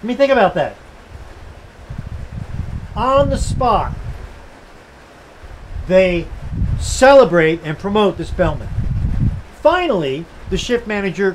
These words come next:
called the most senior executive on duty at that moment, and they brought him up a little award to give him a, an award in addition to the video that they just promoted. Steve Wynn went on to say,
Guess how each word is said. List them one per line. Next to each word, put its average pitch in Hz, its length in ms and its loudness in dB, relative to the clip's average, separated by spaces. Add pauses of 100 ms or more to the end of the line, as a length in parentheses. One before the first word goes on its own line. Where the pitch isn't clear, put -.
called 208 380 0
the 175 80 -6
most 175 260 -4
senior 254 360 -4
executive 196 600 -4
on 160 200 -4
duty 269 260 -4
at 233 160 -2
that 185 180 -4
moment, 262 380 2
and 175 120 -6
they 170 120 -2
brought 226 260 -2
him 220 80 -4
up 214 180 -2
a 185 40 -4
little 185 260 -2
award 233 540 0 (240)
to 190 80 -2
give 208 160 -2
him 208 120 -4
a, 180 200 -4
an 151 100 -10
award 208 540 2
in 180 100 -6
addition 208 440 -8
to 214 200 -2
the 165 140 -4
video 165 480 0
that 151 160 -12
they 156 100 -4
just 165 260 -6 (540)
promoted. 185 440 0 (600)
Steve 330 320 0
Wynn 302 200 -4
went 233 140 -2
on 226 180 -2
to 190 60 -6
say, 151 380 -4